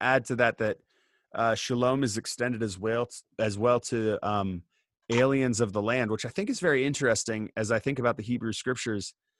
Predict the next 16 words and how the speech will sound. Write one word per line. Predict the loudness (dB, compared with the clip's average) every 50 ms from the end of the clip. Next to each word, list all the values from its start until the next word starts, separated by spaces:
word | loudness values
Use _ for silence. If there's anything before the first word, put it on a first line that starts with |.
| _ _ _ _
the | -6
Hebrew | -6 -2 0 0 0
Scriptures | 0 0 0 0 0 0 -4 -6 -4
had | -2 0 0
a | 0 0
lot | 0 2 4 4 2 2 0
to | -4 -4
say | -4 -2 -2 0 0
about | 2 2 0 0 -2 -2
welcoming | -2 -2 -2 -2 -2 -2 -4 -4 -4 -4 -4 -4 -6 -6
the | -8 -10
foreigner | -8 -6 -4 -2 0 0 0 0 -2 -2
and | -4 -4
the | -6 -6 -4
alien | -4 -4 -2 -2 -4 -4 -4 -4 -4 -6 -8 -8 -12 _ _ _ _ _ _ _ _ _ _ _ _
and | -8 -6 -4 -4 -4 -4 -6 -6